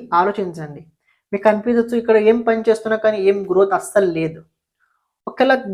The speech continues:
గ్రోత్ ఉన్న చోటు కనుక మీరు వెళ్ళి మొత్తం ఇంటర్వ్యూ మొత్తం హండ్రెడ్ పర్సెంట్ అయిన తర్వాతే ఇక్కడ రిజైన్ చేయండి. గాలిలో మాటలు విని గనక మీరు ఏదైనా చేసినట్లయితే మీకు చాలా తర్వాత ఇబ్బంది అవుతుంది. ఎందుకంటున్నా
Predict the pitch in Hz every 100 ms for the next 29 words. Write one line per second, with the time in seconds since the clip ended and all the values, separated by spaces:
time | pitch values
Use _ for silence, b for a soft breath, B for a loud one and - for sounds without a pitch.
0 | 175 196 254 247 - 220 226 254 254 247
1 | 247 247 247 247 233 208 220 226 214 208
2 | - 233 - 208 208 190 214 233 220 196
3 | - 220 208 185 180 233 233 226 208 220
4 | 220 - 202 240 247 220 190 196 196 196
5 | - 233 - 233 240 220 233 226 226 180
6 | 160 160 _ _ _ _ _ _ _ _
7 | 196 185 160 170 190 220 247 247 240 214
8 | 208 208 220 214 214 220 233 226 180 202
9 | 202 214 214 208 214 208 190 196 208 202
10 | 175 - 160 - _ _ _ _ - 214
11 | 220 214 202 196 202 190 190 196 185 175
12 | 160 143 - _ _ _ - 185 226 233
13 | 226 226